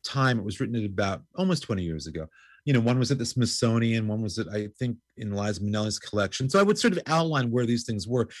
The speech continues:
In most cases, you could go see them. Um, but it was a fun book because it got you to a lot of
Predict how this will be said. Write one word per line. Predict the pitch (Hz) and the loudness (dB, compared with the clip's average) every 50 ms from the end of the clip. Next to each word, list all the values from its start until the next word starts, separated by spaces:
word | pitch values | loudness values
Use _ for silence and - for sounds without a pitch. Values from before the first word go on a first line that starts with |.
| - 143 - | -10 0 2
In | 180 175 170 | 4 6 6
most | 170 180 196 202 202 185 - - | 6 6 6 6 4 2 0 -4
cases, | - - 160 156 156 139 139 135 127 - | -4 -2 0 0 0 0 -2 -4 -4 -4
you | 120 117 | -6 -8
could | 117 - - 139 127 110 | -6 -2 -2 0 0 2
go | 104 110 101 | 0 0 0
see | 101 - - 120 117 | 0 -2 0 0 0
them. | 117 143 165 180 190 - _ - - - - _ _ _ _ - - - | 2 2 0 -2 -2 -6 _ -20 -20 -20 -20 _ _ _ _ -20 -8 -2
Um, | 131 135 135 135 | 2 2 4 6
but | 160 190 | 6 6
it | |
was | 202 196 - | 6 4 4
a | 196 | 2
fun | - - 220 226 220 196 | 2 4 4 4 6 6
book | 175 240 240 233 | 6 4 4 4
because | 190 156 156 147 - | 2 2 2 2 2
it | - | 0
got | - 170 - | -2 -2 -2
you | 151 | -4
to | 135 - 156 | -2 0 2
a | |
lot | 143 143 156 160 | 2 4 2 2
of | 151 135 | 0 -2